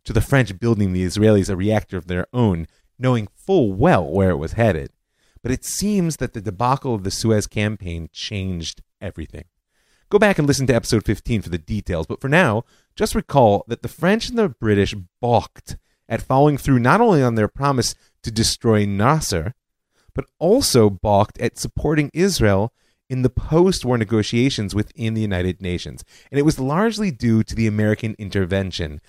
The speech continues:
It was Eisenhower and his vision of shucking off the shackles of the old colonial world that really brought the hammer down on the British and the French. Now, it's true that in the wake of that war, Israel gained a decade of breathing room, but it's also true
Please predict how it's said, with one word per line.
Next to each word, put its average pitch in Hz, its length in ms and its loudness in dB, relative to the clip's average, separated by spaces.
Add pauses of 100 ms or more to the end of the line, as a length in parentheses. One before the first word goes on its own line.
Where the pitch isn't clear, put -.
(180)
It 120 60 -4
was 120 240 2
Eisenhower 101 760 0 (240)
and 117 120 -2
his 104 140 0
vision 104 560 2 (200)
of - 120 -4
shucking 135 580 -2
off 123 280 -2
the 113 80 -10
shackles 117 500 0
of 87 40 -10
the 107 160 -2
old 147 220 0
colonial 135 440 4
world 107 420 4 (360)
that - 180 -4
really 123 500 6
brought 90 300 4
the 98 60 -2
hammer 90 260 0
down 85 300 -2
on 85 80 -4
the 85 80 -2
British 80 320 0
and 82 60 -12
the 80 60 -2
French. 76 460 -10 (500)
Now, 147 140 2
it's - 160 0
true 104 440 2 (600)
that 127 120 2
in 131 60 2
the 127 80 6
wake 147 240 6
of 117 100 0
that 117 160 4
war, 117 200 6
Israel 143 320 2
gained 120 380 0
a 98 60 -2
decade 117 380 -2
of 87 160 -4
breathing 110 320 -2
room, 80 280 -4
but 143 320 0 (220)
it's - 160 -20
also 175 500 2
true 95 540 -2